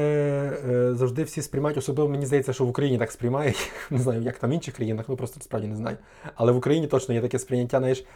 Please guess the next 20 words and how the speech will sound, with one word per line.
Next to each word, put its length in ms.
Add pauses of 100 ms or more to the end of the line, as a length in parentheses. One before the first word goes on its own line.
(300)
е, 280
що 120
це 140
конкурс 400
артиста. 500 (720)
Нам 240
не 80
важливо, 600
е, 140
не 180
стільки 320
важливо, 300
яка 180
буде 180
пісня, 300
скільки 240
важливо, 260
який 160
буде 140
артист. 460